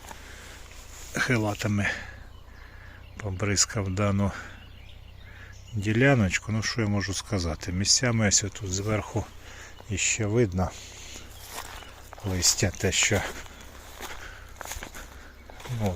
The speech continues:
смужки. Це раз, два, отам, там.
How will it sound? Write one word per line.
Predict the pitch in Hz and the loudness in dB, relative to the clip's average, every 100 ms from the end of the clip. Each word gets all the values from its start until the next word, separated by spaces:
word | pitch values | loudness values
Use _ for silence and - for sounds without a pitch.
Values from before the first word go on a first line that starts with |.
| 78 - | -2 -4
смужки. | - 101 87 - - - - - - - - - - - | 0 2 2 0 -2 -6 -14 -16 -16 -14 -14 -14 -14 -6
Це | - 92 | -2 2
раз, | 110 107 - 92 | 4 4 2 2
два, | 92 104 95 87 | 4 4 4 0
отам, | 85 - 101 95 - - - | -4 0 2 2 -2 -14 -8
там. | - 98 | -2 0